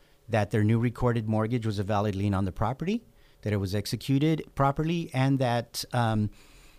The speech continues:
and that there was no other liens against the property. We proceeded to do, um, or the company that was working on this one, it wasn't mine, proceeded to work on, on the title insurance, escrow closed. The owner of the property was a corporation.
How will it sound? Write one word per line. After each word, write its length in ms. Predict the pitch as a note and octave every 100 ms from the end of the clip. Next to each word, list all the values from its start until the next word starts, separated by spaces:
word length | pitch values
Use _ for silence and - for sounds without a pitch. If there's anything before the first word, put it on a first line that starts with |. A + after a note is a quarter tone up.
| - -
and 160 | A#2
that 120 | A2+
there 80 | B2
was 140 | A#2+ A#2
no 140 | B2+
other 160 | B2+ B2+
liens 220 | C3 B2+
against 240 | C3 C3
the 60 | C3
property. 540 | C3+ E3+ F3+ F#2+ F2 - - _ -
We 100 | A2
proceeded 500 | A2+ - B2+ B2+ -
to 100 | A#2+
do, 460 | A#2+ B2 B2 A#2+
um, 360 | A#2+ G#2+ G2+ G2+
or 180 | G2 A2
the 140 | G2+ G#2
company 400 | C#3+ E3 C3 F#2+
that 140 | F#2
was 160 | F#2+ -
working 260 | F#2 A2+
on 180 | F#2+ F#2
this 200 | F#2+ -
one, 100 | A#2
it 80 | G2+
wasn't 300 | G2 G#2+ G#2+
mine, 320 | A2 F#2+ G2+ - - -
proceeded 540 | - G2+ A#2+ A2+ A#2 - -
to 100 | A2+
work 300 | G#2+ A2+ -
on, 440 | A2+ G#2+ G#2 G2+ G2+
on 160 | G#2 G#2
the 80 | G#2
title 320 | A2+ A#2 C3+
insurance, 500 | C#3 D#3 E3 D#3+ - -
escrow 340 | A2 - A#2+
closed. 540 | - C#3+ C#3 C3 - - - - - - _ -
The 160 | A#2+
owner 200 | D3 F#3+
of 80 | F#3+
the 80 | E3+
property 360 | - D3 C#3+ C3+
was 140 | A2
a 40 |
corporation. 800 | G#2+ C3+ A#2 A2 C3 C#3+ G2+ E2